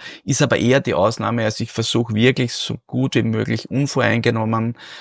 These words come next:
an die Geschichte heranzugehen. Ja, und dann hat man halt so gewisse Dinge, die man abarbeitet. Also den Motor,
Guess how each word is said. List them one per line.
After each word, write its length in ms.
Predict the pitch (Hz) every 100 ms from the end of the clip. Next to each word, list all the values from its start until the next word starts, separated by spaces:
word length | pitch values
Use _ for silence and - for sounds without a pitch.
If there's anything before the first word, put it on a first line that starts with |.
| -
an 180 | - 113
die 100 | 117
Geschichte 360 | - 117 113 131
heranzugehen. 760 | 98 101 104 113 104 104 110 - - - -
Ja, 140 | 92
und 140 | 104
dann 100 | 98
hat 160 | 87 90
man 140 | 113
halt 160 | 104 101
so 160 | 107 101
gewisse 460 | 110 107 117 104
Dinge, 280 | - 117 127
die 140 | -
man 140 | 120 78
abarbeitet. 680 | 120 110 98 71 85 80 90
Also 460 | 90 87 87 85
den 240 | - 95 107
Motor, 800 | 117 127 - 113 113 117 92